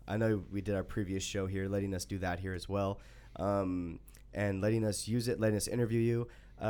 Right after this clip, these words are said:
I appreciate your time. Thanks for talking to us. Um, Audible, guys, check it out. Audible dot com slash whiskey babble. Um, you get a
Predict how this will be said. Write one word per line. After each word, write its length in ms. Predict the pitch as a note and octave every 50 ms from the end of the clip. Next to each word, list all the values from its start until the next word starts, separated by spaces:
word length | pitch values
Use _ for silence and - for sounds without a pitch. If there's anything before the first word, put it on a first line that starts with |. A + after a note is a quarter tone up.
| G#2+ F#2+
I 20 |
appreciate 460 | G#2+ - - C3+ C#3 C3 - - C3 A#2+
your 100 | A#2+ G#2+
time. 460 | - - C3+ C3+ C3+ C3 C3+ C3 B2
Thanks 160 | B2 A2 -
for 80 | - G#2
talking 320 | - B2 A#2 - - A2+
to 220 | - - B2 A#2+ A#2
us. 280 | A#2 A#2+ A#2+ - - - - -
Um, 720 | A#2 B2 B2 A#2+ A#2 A#2 A#2 A#2 A2+ A2 G#2+ G2+ G2 G2 - - - - - - - - - - - - - - - - - - - - - - - - - - - - - - - - - - -
Audible, 440 | C#3 D3+ D#3 D#3+ D3+ D3 E3 E3
guys, 520 | D#3 D#3+ D3 C#3+ C#3+ C#3+ D3 D3 - - - - -
check 240 | - - C3+ C3 C#3+
it 60 | C3+ B2
out. 320 | A#2 A2+ A2 A2+ - - - -
Audible 320 | G#2+ B2+ C3+ C3 B2+ C3+
dot 280 | B2+ A2 C3 A#2+ A#2 A2+
com 280 | - - A2+ A2 A2 A2
slash 360 | A2 - - G#2+ G#2 G#2+ G#2+ -
whiskey 340 | - G#2 G#2+ G2+ - - B2+
babble. 420 | A#2 G#2 F#2 F#2 F2+ F#2 G2 B2 - - - - - - - - - -
Um, 400 | - A2 A2+ A2 A2 G#2+ G#2+ G#2
you 100 | G#2 G#2
get 240 | G2 - A2 G#2 G2+
a 220 | G2+ G2+ G2 G2